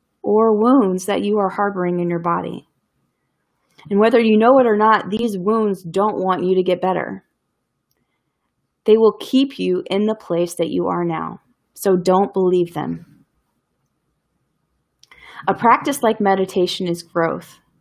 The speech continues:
Therefore, a practice like meditation will be uncomfortable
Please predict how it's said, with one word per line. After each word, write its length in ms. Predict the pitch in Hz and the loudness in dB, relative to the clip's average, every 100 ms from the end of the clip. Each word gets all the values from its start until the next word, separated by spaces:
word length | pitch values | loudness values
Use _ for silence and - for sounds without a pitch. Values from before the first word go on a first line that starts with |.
| _ _ _ _ _ _ _ | _ _ _ _ _ _ _
Therefore, 420 | 220 233 233 208 | 2 2 2 2
a 100 | - | 2
practice 340 | 214 202 214 202 | 0 0 -2 -6
like 180 | 190 | -6
meditation 680 | 190 180 180 220 208 202 185 | -4 -4 -4 -2 -4 -4 -2
will 200 | 185 233 | 2 2
be 140 | 233 214 | 2 0
uncomfortable 800 | 208 202 208 - 170 - - | -2 -2 -6 -6 -8 -8 -12